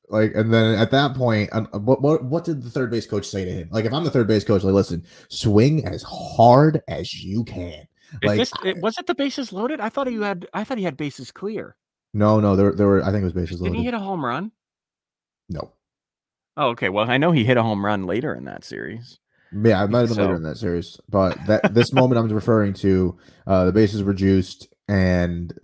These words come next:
Speaker 1: I mean, if you're the third base coach, what do you say to your, your pitcher? Like, "All right,
Speaker 2: True.
Speaker 1: like, all right, hit the ball." All right.
Speaker 2: Right.
Speaker 1: Like, so,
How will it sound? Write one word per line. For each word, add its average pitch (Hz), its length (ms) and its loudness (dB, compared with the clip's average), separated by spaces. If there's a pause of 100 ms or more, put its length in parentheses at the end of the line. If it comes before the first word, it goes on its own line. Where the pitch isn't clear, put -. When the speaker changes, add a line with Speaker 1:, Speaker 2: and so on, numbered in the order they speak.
(140)
Speaker 1:
I 95 60 -4
mean, 95 160 0
if 87 100 -2
you're 110 80 2
the 101 80 0
third 92 220 -2
base 90 180 -2
coach, 85 240 -6
what 90 120 -6
do 92 40 -2
you 92 80 0
say 87 220 -6
to 85 60 -6
your, 73 160 -8 (160)
your 78 100 -10
pitcher? - 500 -10
Like, 92 160 -6
"All 113 60 2
right, 92 180 0
Speaker 2:
True. 95 320 -6
Speaker 1:
like, 95 160 -6 (480)
all 92 80 2
right, 90 120 -2
hit 107 140 2
the 117 60 0
ball." - 400 0 (180)
All 95 60 -2
right. 82 260 -6
Speaker 2:
Right. 98 320 -2 (220)
Speaker 1:
Like, - 100 -20 (420)
so, 101 560 -2